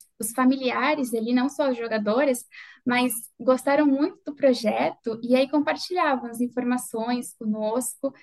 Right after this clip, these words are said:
Então, as pessoas, eu acho que foram o maior meio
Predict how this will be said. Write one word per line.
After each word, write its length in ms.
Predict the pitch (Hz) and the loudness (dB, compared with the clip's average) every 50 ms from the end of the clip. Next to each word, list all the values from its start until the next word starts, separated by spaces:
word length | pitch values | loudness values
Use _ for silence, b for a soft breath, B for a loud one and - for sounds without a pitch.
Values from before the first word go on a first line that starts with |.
| b b b b b _ | b b b b b _
Então, 380 | - - 240 247 254 262 254 - - _ _ _ _ _ _ _ _ | -2 0 2 2 2 2 2 -2 -8 _ _ _ _ _ _ _ _
as 280 | - 247 277 302 - - | 0 0 0 0 -2 -4
pessoas, 500 | - 339 311 - - 277 269 302 311 285 | -6 -6 -4 -2 0 2 4 4 4 2
eu 60 | 285 | 2
acho 160 | 269 269 262 - | 0 -2 -2 -6
que 100 | _ _ | _ _
foram 160 | - 269 269 269 | -2 -2 0 2
o 40 | 254 | 0
maior 320 | 262 254 247 254 285 302 | 0 2 0 0 0 2
meio 560 | 320 285 269 247 233 233 233 240 349 403 403 | 2 2 2 2 0 -4 -6 -8 -8 -10 -10